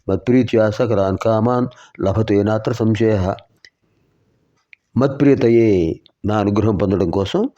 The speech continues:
సదా ఎల్లప్పుడూ కీర్తయేత్ జపించాలి, పారాయణ చేయాలి. దేన్ని? ఇదం నామ సహస్రం,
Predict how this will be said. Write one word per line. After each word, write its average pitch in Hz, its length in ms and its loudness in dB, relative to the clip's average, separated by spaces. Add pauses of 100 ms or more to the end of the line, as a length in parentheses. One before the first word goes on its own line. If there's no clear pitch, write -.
(300)
సదా 117 360 0
ఎల్లప్పుడూ 101 680 0 (920)
కీర్తయేత్ 147 540 2
జపించాలి, 98 1040 0 (680)
పారాయణ 107 300 0
చేయాలి. 92 800 0 (720)
దేన్ని? 143 680 2 (1800)
ఇదం 170 300 4
నామ 123 240 0
సహస్రం, 95 540 -6